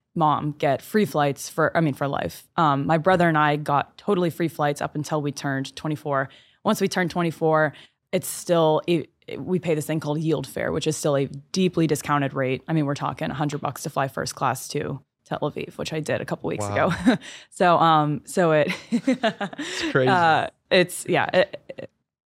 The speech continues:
Speaker 1: I mean, just one of the biggest privileges of my life and the reason I've been able to travel around the world quite a bit. So, yeah,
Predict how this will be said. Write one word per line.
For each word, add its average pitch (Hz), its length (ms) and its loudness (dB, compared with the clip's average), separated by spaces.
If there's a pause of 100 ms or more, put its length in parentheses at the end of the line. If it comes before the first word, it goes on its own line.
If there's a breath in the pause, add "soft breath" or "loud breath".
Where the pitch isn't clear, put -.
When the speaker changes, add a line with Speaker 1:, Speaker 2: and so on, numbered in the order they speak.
(120)
Speaker 1:
I 190 80 0
mean, 160 300 0
just 175 200 -2
one 170 100 2
of 160 60 2
the 156 60 2
biggest 147 420 -2
privileges 151 420 -2
of 151 80 -4
my 139 140 0
life 135 260 2
and 156 80 0
the 147 80 0
reason 143 240 0
I've 139 120 -4
been 151 100 -4
able 147 200 -6
to 156 100 -8
travel 135 460 -2
around 156 200 -4
the - 80 -12
world - 320 -4
quite - 180 -12
a - 40 -14
bit. - 240 -12
So, - 320 -4 (500 soft breath)
yeah, 69 120 -14